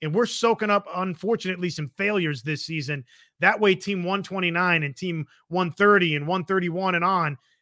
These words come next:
can go do some special things at Oklahoma." And the fruits of those labors, they're coming home to roost, baby, and it's fun right now.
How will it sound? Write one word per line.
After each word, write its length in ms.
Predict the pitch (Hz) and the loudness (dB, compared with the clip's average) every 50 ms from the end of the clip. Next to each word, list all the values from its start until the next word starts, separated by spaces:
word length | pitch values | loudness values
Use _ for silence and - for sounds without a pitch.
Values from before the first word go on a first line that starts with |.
| _ _ | _ _
can 160 | - 196 185 156 | -4 -2 0 2
go 160 | 196 202 190 | 2 2 2
do 160 | 156 196 185 | 2 0 -2
some 160 | - 175 165 | -4 -6 -8
special 340 | 147 - 190 180 170 180 156 | -6 -4 -4 -4 -4 -4 -6
things 260 | - 180 175 170 147 | -4 -4 -2 -2 0
at 60 | 160 | 0
Oklahoma." 640 | 160 160 151 - 147 117 156 165 160 151 143 135 123 - _ _ _ _ _ _ _ _ _ _ _ _ _ _ - - _ | 0 0 -2 -4 -6 -4 -2 -2 0 0 0 -2 -2 -6 _ _ _ _ _ _ _ _ _ _ _ _ _ _ -18 -6 _
And 160 | 196 190 190 | 0 2 2
the 60 | 170 165 | 2 0
fruits 320 | - - 214 240 220 - | 0 0 0 0 0 0
of 100 | 220 196 | -2 0
those 220 | 180 208 196 190 156 | 2 2 2 2 0
labors, 600 | 180 190 196 196 202 196 208 202 196 170 - - _ _ _ _ _ | 0 2 4 4 4 4 4 2 2 0 -4 -10 _ _ _ _ _
they're 120 | - 165 | -8 -8
coming 280 | 156 - 190 196 190 180 | -4 -2 -2 0 0 0
home 220 | 156 180 180 170 | -2 -2 -2 -2
to 80 | 160 156 | 0 0
roost, 340 | 151 156 156 147 127 - - | 0 0 -2 -2 -4 -6 -4
baby, 240 | 147 143 139 143 143 | -2 -2 -2 -2 -4
and 80 | 151 | -6
it's 100 | 160 151 | -6 -8
fun 280 | - _ 185 180 156 139 | -8 _ -4 -4 -2 -2
right 200 | 139 135 127 123 | -2 -4 -4 -4
now. 300 | 127 131 120 117 113 | -6 -8 -8 -10 -12